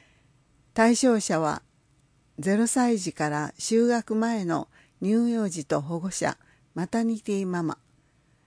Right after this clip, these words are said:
ご利用の際は各センターで登録をお願いします。お便りは、消費生活センター横、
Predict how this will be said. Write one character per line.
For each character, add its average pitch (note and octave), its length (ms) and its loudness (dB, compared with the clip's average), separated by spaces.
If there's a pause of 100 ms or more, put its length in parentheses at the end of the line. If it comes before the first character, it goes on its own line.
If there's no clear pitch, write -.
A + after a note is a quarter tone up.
(600)
ご G#3+ 160 2
利 A#3 100 4
用 C4 140 6
の B3+ 120 4
際 A#3 300 0
は D#3 260 -2
各 A#3+ 240 -2
セ A3+ 220 0
ン G#3+ 60 -4
タ F3 160 0
ー D3+ 40 -2
で D#3 220 -4
登 G#3 200 -2
録 G#3+ 300 -2
を G3 60 2
お F#3 80 -2
願 E3+ 280 -2
い E3 60 -6
し - 140 -8
ま D#3 160 -2
す。 - 180 -16 (1400)
お G3 80 -4
便 B3+ 280 4
り F3+ 140 0
は、 D#3+ 220 -2 (280)
消 A3+ 320 2
費 A3+ 140 -4
生 A3+ 300 2
活 G#3+ 200 -2
セ G#3+ 240 0
ン G3 80 -4
タ - 180 -4
ー B2 100 -6
横、 D#3+ 420 -2